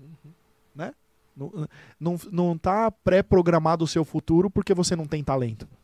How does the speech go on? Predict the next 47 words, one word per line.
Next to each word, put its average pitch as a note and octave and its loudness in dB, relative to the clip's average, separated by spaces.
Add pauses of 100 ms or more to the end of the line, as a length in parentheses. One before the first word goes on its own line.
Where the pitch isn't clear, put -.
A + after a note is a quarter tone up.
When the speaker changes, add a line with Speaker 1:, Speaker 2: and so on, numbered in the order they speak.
(320)
Speaker 2:
Né? B2+ -8
Ainda D#3+ 2
assim F3+ 0
existe G3 -2
uma D4 -4
chance. G3+ -2
Olha D3+ 4
o - -2
Cristiano D3+ -8
Ronaldo, C3+ -6
sem D3+ -6
talento, D#3 -4 (560)
um D#3 -6
dos E3+ -4
caras, F3+ 0 (340)
um D#3 -4
dos D#3 -2
melhores F3+ 4
jogadores F3+ 0
do G#3+ -4
mundo, D3+ -2
com C#3+ -10
es-, C#3 -6
com - -8
muito D3 -4
esforço. - -6 (1120)
E B3 0
se C4+ 4
você B3 4
é G#3+ 2
talentoso, E3 0
cara, C#3+ -4 (280)
imagina D3 -2
só G3 0
colocar F#3 2
uma F3 0
dose E3+ 2
de E3 -2
esforço F#3 -2
nesse F3+ -4
talento E3+ -8
que - -18
você F3+ -4
tem, C#3+ -6
mano. C3+ -8 (420)
Imbatível, D#3+ 0
cara. - -16